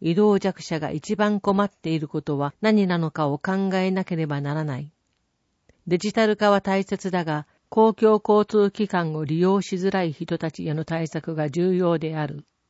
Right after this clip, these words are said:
市民の足元へ交通機関を近づけることが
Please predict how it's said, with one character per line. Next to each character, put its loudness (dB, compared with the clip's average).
市 -2
民 4
の 0
足 -2
元 0
へ -6
交 2
通 0
機 -2
関 -2
を -2
近 -6
づ -2
け 2
る 0
こ -4
と -4
が -6